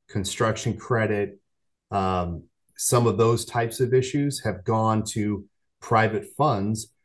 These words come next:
whereas regulated banks have kind of shied away from that, similar with agriculture as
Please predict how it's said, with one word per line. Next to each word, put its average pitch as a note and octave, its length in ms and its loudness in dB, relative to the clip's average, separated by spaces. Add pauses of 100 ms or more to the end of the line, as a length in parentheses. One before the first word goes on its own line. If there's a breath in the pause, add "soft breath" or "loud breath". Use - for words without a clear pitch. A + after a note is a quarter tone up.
(140)
whereas G#2 640 0
regulated A#2 720 2
banks G#2+ 380 -4
have F#2+ 160 -6
kind G2+ 200 -2
of F#2+ 80 -4
shied F#2+ 280 -2
away F#2 260 0
from F2+ 280 -4
that, F2 260 -6 (320)
similar C#3 360 4
with G2+ 280 0
agriculture F#2 680 -6
as D#2 100 -10